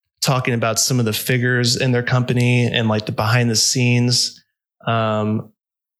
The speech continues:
of how the whole film process works, because that's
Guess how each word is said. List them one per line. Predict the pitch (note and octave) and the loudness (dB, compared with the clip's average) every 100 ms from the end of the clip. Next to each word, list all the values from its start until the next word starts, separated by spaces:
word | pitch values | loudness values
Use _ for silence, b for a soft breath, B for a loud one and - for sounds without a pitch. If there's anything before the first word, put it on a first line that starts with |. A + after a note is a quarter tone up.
| _ | _
of | A2 A2 A2+ - _ _ _ _ | -4 -2 -2 -6 _ _ _ _
how | - C3 C3+ C3 - - - | -4 0 0 -2 -4 -14 -6
the | C3+ B2+ | -2 -2
whole | A#2 B2+ B2 | -2 -2 -2
film | - A2+ A2+ | -2 -2 -2
process | A2 A#2 A2+ A#2+ - | -2 0 0 0 -2
works, | G#2+ A#2 B2+ | -2 -2 -2
because | - A#2 A#2 A2 | -2 -2 -2 0
that's | A#2+ - - | 0 0 -2